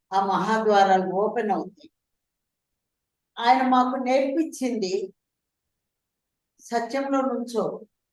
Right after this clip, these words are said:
ఎవరేమన్నా పట్టించుకో. రెండు, రెండవది ఏం చెప్పారు? నువ్వు చేయవలసిన పనులకి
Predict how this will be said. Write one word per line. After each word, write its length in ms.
ఎవరేమన్నా 720
పట్టించుకో. 760
రెండు, 540
రెండవది 580
ఏం 140
చెప్పారు? 640
నువ్వు 380
చేయవలసిన 640
పనులకి 1000